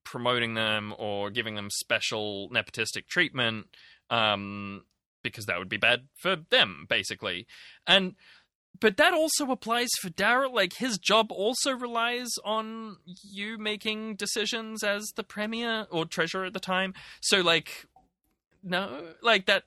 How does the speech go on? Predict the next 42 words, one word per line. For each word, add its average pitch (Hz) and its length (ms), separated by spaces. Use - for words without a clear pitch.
doesn't 170 400
fly 165 280
as 123 100
far 143 180
as 113 120
I'm 156 160
concerned, 110 560
but, 147 120
like, 113 280
that's 190 260
been 165 380
a - 20
major 139 440
point 160 460
of 131 180
contention. - 760
And 156 200
so 131 380
Gladys 202 420
has 175 160
been 143 300
trying 214 320
to 190 80
be 170 120
like, 151 380
"Well, 240 200
yeah, 196 200
of - 160
course - 340
we 160 80
talked 147 260
about 123 280
marriage 160 320
and 110 180
kids 175 320
and 113 180
stuff, 107 360
but, 139 160
like, 147 220
it - 80
wasn't 156 500
serious," 156 520